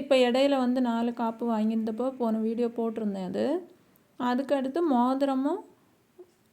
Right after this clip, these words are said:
போன வீடியோலையும் காட்டியிருந்தேன். சில மோ-, அப்போ எடுத்த மோதிரம் காட்டியிருந்தேன். என்கிட்ட இருந்தது நான் அப்போ காட்டல. அந்த மோதிரம் வந்து இது ஒண்ணு. இது வந்து பாப்பாவுக்குன்னு எடுத்த மோதிரம், ஒரு கிராம் தான்.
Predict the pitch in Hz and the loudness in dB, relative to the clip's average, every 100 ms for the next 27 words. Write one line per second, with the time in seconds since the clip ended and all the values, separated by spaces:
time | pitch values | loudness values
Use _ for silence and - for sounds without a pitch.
0 | - - - - - - _ _ _ _ | -18 -14 -16 -16 -20 -20 _ _ _ _
1 | - _ - 240 254 254 254 262 262 277 | -20 _ -2 0 2 0 0 -2 -2 -2
2 | 254 226 233 240 240 247 285 285 269 254 | -2 -2 -2 -2 0 0 0 -2 0 0
3 | 226 226 214 254 240 269 285 262 247 247 | 0 0 4 4 4 2 0 0 -2 -2
4 | 240 220 233 220 214 247 349 - - - | -2 -2 0 2 2 0 -2 -8 -20 -20
5 | - 247 247 262 262 254 254 269 262 240 | -6 0 2 2 4 4 4 -2 0 0
6 | 220 226 214 214 214 214 208 262 370 - | -2 -4 -4 -2 -2 0 0 0 -4 -10
7 | _ _ _ - 240 247 262 254 247 240 | _ _ _ -2 2 4 2 2 0 0
8 | 247 233 233 294 508 523 - _ _ _ | 0 2 2 4 2 -2 -18 _ _ _
9 | _ _ _ _ _ _ _ _ - 262 | _ _ _ _ _ _ _ _ -8 -4
10 | 247 262 233 226 269 381 - - _ _ | 2 4 4 2 0 -2 -8 -20 _ _
11 | 254 254 269 285 320 240 240 262 254 247 | 2 4 4 4 4 4 4 0 -2 0
12 | 240 226 220 220 214 208 208 220 247 233 | 0 0 -2 0 0 0 0 2 2 2
13 | 220 202 202 214 277 | 0 0 0 0 0